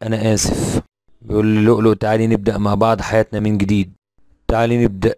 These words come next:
زي ما أنت عارفة إن أنا عملت فيكي حاجة كبيرة قوي، أنا هقدم لك برضو حاجة كبيرة علشان أصالحك وأرجع حقك." لؤلؤ بتقول له: "أنا هفضل مستنياك هنا لغاية ما ترجع."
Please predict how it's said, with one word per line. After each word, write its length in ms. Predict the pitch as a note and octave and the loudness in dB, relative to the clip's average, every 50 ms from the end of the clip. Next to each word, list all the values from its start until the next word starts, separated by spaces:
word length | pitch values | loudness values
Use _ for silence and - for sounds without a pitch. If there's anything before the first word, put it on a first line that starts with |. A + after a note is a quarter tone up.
| - | -4
زي 240 | G#2 G2+ A2 A2+ A2 | -4 0 2 2 2
ما 80 | A2+ A2+ | 2 0
أنت 180 | G#2+ F#2+ - | -2 -2 -2
عارفة 260 | G#2+ A2 A2 - - | 0 0 0 0 0
إن 140 | A2 G#2+ G#2+ | 0 0 0
أنا 120 | A2 G#2+ G#2+ | 0 0 0
عملت 280 | A2 A2+ G#2+ G2 - | 2 0 0 -2 -4
فيكي 280 | - - A2+ G2 - - | -4 -4 -4 -4 -4 -4
حاجة 260 | - A2 A2+ G2 G#2 | -2 -2 0 0 0
كبيرة 300 | F#2+ F#2+ F#2+ A2+ A2 A2 | 0 0 2 2 2 4
قوي، 320 | G#2 A2 A#2 A#2+ A#2+ A2+ - A#2 | 4 4 2 2 2 2 0 0
أنا 280 | A#2 A#2 A#2 A#2 A2+ A2 _ _ _ _ _ _ _ | 0 0 0 -2 -2 -6 _ _ _ _ _ _ _
هقدم 440 | - G#2 G#2+ A2+ G#2 G2+ A#2+ A#2+ A#2 | -10 -6 -6 -4 -2 0 0 0 0
لك 80 | A2+ G2 | 0 0
برضو 300 | F#2+ G#2+ A2+ G#2+ G2+ G2+ | 0 0 0 2 0 -2
حاجة 320 | - - A#2 A2+ G#2 G#2+ | 0 0 0 2 2 0
كبيرة 340 | F#2+ F#2+ F#2+ A2+ A2+ G#2+ G#2+ | 0 0 2 2 2 2 2
علشان 500 | G#2 G#2 G#2 G#2 F2+ - A2+ A2 G#2+ G#2+ G2+ - | 2 2 2 2 2 2 2 2 0 0 -4 -6
أصالحك 640 | G2+ G2 - A2+ A2 G#2 - - G#2+ - _ - | -6 -2 0 0 0 0 0 -2 -4 -4 _ -2
وأرجع 640 | - G#2 G#2 G#2 G#2+ - G#2 G#2 G#2+ G2 F2+ G#2+ G#2 | 0 2 2 2 2 2 0 0 0 0 -2 -4 -4
حقك." 680 | - - A2+ G#2 - - G#2 - _ _ - - - - _ _ _ _ - - _ - | -2 -2 -4 -4 -6 -8 -16 -16 _ _ -12 -12 -12 -12 _ _ _ _ -20 -20 _ -2
لؤلؤ 260 | A2 A#2+ A#2+ A2+ A#2 G#2+ | 0 2 4 4 4 2
بتقول 300 | G2 - - A2+ A2+ A2+ | 2 0 -2 0 2 2
له: 60 | A2+ | 2
"أنا 160 | G#2+ G#2+ A2 | 2 2 2
هفضل 200 | A2 G2+ G2+ G#2 | 0 0 0 0
مستنياك 580 | G#2 A2 A2 - - G#2+ G#2 G#2+ A2 G#2 - A2+ | 0 0 0 0 0 0 0 0 -2 -2 -2 -2
هنا 240 | A2+ A2 G#2+ G#2+ - | -2 -2 -2 -2 -2
لغاية 260 | - G#2+ G2+ A2 G#2+ - | 0 2 2 2 2 2
ما 60 | G#2+ | 0
ترجع." 340 | G2+ - G#2+ F#2+ F2 F#2 - | -2 0 0 0 0 -2 -4